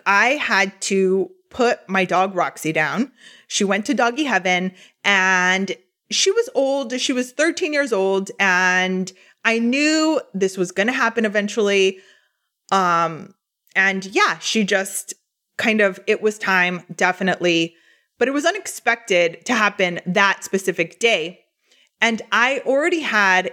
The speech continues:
a flight booked for the next day to go to Florida and see Ben's family. And it was just kind of this very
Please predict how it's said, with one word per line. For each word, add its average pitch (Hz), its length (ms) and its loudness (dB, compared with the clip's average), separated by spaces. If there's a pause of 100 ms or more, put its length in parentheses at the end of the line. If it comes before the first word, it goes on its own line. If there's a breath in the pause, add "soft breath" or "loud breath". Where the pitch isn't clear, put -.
a 202 80 0
flight 214 480 -4
booked - 400 -4
for 233 220 0
the 214 120 -2
next 208 560 0
day 180 400 0 (320 soft breath)
to 262 140 0
go 233 260 0
to 294 160 -2
Florida 196 540 2
and 190 200 0
see 214 720 0 (140)
Ben's 214 300 -2
family. 175 600 -2 (580 soft breath)
And 190 840 2
it 214 60 0
was 220 180 -2
just - 180 -2
kind 277 180 -2
of 233 120 -2
this 185 380 -2
very 240 580 0